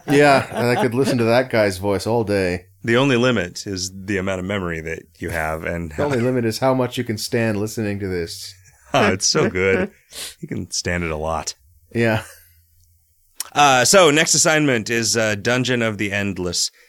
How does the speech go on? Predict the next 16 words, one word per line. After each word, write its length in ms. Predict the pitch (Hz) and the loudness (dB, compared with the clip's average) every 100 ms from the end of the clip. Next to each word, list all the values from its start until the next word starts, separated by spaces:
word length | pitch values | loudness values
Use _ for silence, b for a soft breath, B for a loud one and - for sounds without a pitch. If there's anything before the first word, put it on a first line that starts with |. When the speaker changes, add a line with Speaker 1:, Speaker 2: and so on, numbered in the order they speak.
| 101 | -6
Speaker 1:
All 80 | 107 | -2
right. 160 | 107 | 0
Speaker 2:
I've 180 | 214 - | 0 0
played 220 | - 240 | 4 4
a 40 | 175 | 4
little 220 | 127 156 | 4 2
bit 100 | 180 | 2
of 80 | 180 | 0
this 200 | 185 180 | 0 0
and 100 | 135 | 0
I 60 | 113 | -2
don't 320 | 101 117 117 | 0 0 2
understand 560 | 117 110 104 - 101 104 | 0 0 -2 0 -2 -2
it 100 | 101 | 0
at 200 | 95 87 | 0 0
all. 400 | 87 92 98 | -2 -2 -2